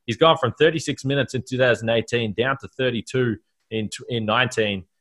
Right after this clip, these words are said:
And then we know at around thirty in twenty twenty, and the scoring has still gone up. I know Frank was desperate for Giannis to get over the thirty mark this year, but as we always talk about with this guy, and this is why,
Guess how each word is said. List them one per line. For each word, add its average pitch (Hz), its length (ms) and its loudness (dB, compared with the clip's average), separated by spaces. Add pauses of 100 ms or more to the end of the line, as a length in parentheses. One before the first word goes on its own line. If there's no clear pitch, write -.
(120)
And 107 100 -4
then 107 160 2
we 104 80 0
know 104 300 4
at 95 100 6
around 98 260 2
thirty 107 600 0
in 104 80 -2
twenty 101 280 -6
twenty, 110 300 0
and 98 100 -4
the 95 40 -2
scoring 120 400 2
has 104 240 -2
still 113 300 0
gone 92 280 -2
up. 107 260 2 (400)
I 98 100 0
know 135 140 6
Frank 131 380 4
was 98 140 -2
desperate 139 480 4 (300)
for 120 80 -4
Giannis 110 420 2
to 131 60 -2
get 123 160 2
over 110 200 8
the 98 80 0
thirty 117 320 2
mark 104 360 0
this 98 240 -6
year, 156 280 2
but 110 220 2 (240)
as 190 140 0
we 381 120 2
always 180 260 2
talk 165 260 2
about 143 200 6
with 117 120 -2
this 117 160 -2
guy, 131 300 6
and 113 140 2
this - 140 -2
is 123 120 -2
why, 117 500 4